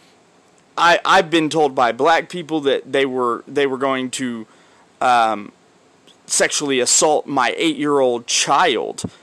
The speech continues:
simply because she's white. If that's not racist, then I don't know what is. I've been told the wrong definition of racist my whole life then, because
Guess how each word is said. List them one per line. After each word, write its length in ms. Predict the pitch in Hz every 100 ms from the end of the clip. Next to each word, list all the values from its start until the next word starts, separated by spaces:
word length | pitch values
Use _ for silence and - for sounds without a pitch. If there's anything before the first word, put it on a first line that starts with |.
| _ -
simply 420 | - 262 - 143
because 320 | 123 123 139
she's 280 | - 127 120
white. 340 | 156 185 127 -
If 360 | 139 - 143
that's 360 | 180 254 - -
not 200 | 170 110
racist, 800 | 127 156 226 233 - 120 120 -
then 360 | 143 175 151 - _ _ -
I 120 | 214
don't 200 | 277 165
know 120 | 147
what 240 | 139 139 139
is. 300 | 233 135 135
I've 160 | 175
been 160 | 175 147
told 200 | 170 160
the 60 |
wrong 240 | 170 180 156
definition 480 | 165 165 156 - 127
of 60 |
racist 440 | 120 240 285 170 -
my 120 | 127
whole 160 | 123 120
life 260 | 113 110
then, 240 | 123 117 - - - _ _ -
because 360 | 156 170 143